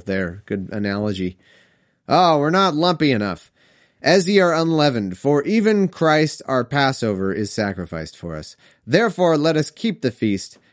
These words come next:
not with old leaven, neither with old le-, with the leaven of malice and wickedness, but with the unleavened bread of sincerity and truth. I wrote unto you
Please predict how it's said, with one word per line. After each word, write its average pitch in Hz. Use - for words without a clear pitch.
not 180
with 151
old 139
leaven, 127
neither 135
with 123
old 135
le-, 131
with 131
the 131
leaven 147
of 135
malice 131
and 110
wickedness, 101
but 131
with 156
the 160
unleavened 190
bread 123
of 120
sincerity 156
and 151
truth. 117
I 170
wrote 226
unto 202
you 107